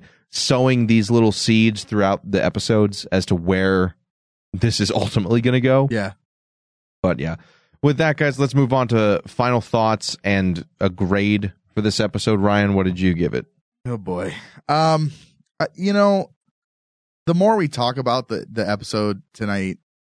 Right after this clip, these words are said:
Speaker 2: the more it changed my grade a little bit. Um, I, I did I did like the episode,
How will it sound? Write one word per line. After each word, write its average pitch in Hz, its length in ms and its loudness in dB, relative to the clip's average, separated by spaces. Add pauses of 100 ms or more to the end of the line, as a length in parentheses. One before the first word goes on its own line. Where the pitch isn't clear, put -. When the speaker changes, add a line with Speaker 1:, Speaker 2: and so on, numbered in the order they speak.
(180)
Speaker 2:
the 120 80 -2
more 110 520 0 (680)
it 113 140 -4 (460)
changed 101 400 -6
my 95 160 -4
grade 98 280 -4
a 117 40 -2
little 135 220 -2
bit. 147 260 0 (540)
Um, 127 540 0 (420)
I, 160 180 -2
I 165 160 -2
did 185 460 -2 (300)
I 143 80 0
did 147 240 0
like 107 260 -2
the 98 140 -2
episode, 110 560 -4